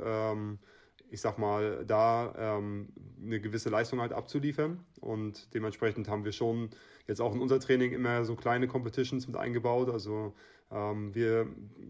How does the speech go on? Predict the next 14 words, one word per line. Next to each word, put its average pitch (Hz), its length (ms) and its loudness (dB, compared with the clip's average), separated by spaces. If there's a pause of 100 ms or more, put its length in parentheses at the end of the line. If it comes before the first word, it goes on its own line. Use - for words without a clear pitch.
(360)
klassifizieren 123 640 2
unser 131 160 6
Training 135 340 6
jetzt 127 220 4
quasi 123 360 4
in 123 140 0
einen 117 640 -2
Teil, 123 380 6
der 120 340 4
nennt 120 200 0
sich 120 180 0
Schule 180 260 8
bei 170 140 2
uns, 185 420 -2